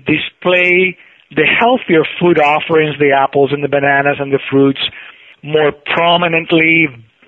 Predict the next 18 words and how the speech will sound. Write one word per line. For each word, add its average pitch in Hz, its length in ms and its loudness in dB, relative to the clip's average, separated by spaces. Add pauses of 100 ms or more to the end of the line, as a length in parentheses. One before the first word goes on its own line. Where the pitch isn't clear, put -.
(120)
uh, 147 60 0
right 151 300 2
at 196 80 0
the 175 80 -8
beginning 160 400 -2
of 151 80 0
the 147 80 2
line, 143 520 0
very 180 240 2
attractively 147 640 -2
displayed. 131 720 -2 (720)
And 156 320 -4
then 165 440 0
we 147 200 2
put 143 260 0
the 139 100 2
candy 190 500 0
bars 139 440 0